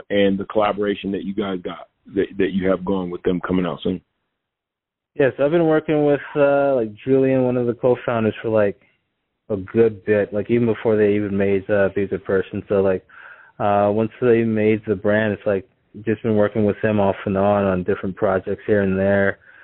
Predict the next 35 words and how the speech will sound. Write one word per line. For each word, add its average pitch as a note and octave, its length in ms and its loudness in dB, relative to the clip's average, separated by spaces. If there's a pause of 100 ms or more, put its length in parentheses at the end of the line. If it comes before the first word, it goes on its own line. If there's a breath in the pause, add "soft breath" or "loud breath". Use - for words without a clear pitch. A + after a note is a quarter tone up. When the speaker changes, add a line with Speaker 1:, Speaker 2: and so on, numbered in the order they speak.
(160 loud breath)
Speaker 2:
Um, F#2+ 600 0
so, G#2+ 100 2
like, G2 280 0
this G#2 240 2 (160)
past, G#2 380 0 (600 soft breath)
uh, G2+ 420 0 (420)
couple A#2+ 240 -2
of G#2+ 60 -2
months, A2+ 320 -4
this A2 140 -10
past G#2+ 280 0
year, G#2+ 380 2 (360 soft breath)
uh, G#2 200 0
they G#2 140 0
were G#2 160 2
wanting G#2 480 -2
to - 100 -8
do G2+ 360 2
a F#2+ 40 -2
collab G2 400 0
with G2 180 -4
me, A2 300 2
but A2 180 -2
I B2+ 80 0
usually, F3+ 500 0
like, D3 260 0
sort D3 180 0
of C3+ 60 0
reserve A#2+ 380 0
when A#2 80 0
it G#2+ 80 -4
comes A2+ 180 -2
to G#2+ 80 -8
clothing, A2+ 540 0 (440 loud breath)
um, G#2+ 580 0